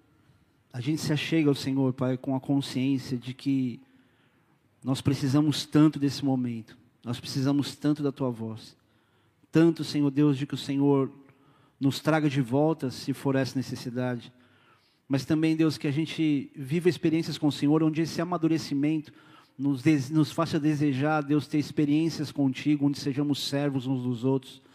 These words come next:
onde possamos, Deus, nos aquecer ou aquecer o nosso coração de uma forma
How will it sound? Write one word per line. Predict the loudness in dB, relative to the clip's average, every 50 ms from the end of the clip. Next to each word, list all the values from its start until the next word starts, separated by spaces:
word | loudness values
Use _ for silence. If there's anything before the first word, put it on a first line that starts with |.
| -20 -20 -20 -20 -20 _
onde | -4 -4 -4 0
possamos, | 2 2 2 2 2 2 2 2 2 4
Deus, | 4 4 6 6 4 4 4
nos | 4 2 2 2
aquecer | -2 -2 0 0 -2 -2 -2 -4 -2 0 0 0 0 0 -2 -4 -6 -14 -20 -20 -16 _ -2
ou | 0 0
aquecer | 0 0 -2 -2 0 0 2
o | 2
nosso | 2 2 0 -2 -2
coração | 0 0 0 0 0 -2 -2 -2 -2
de | 0
uma | 0 0 0 0
forma | 0 -2 -4 -2 0 0 0 0 -2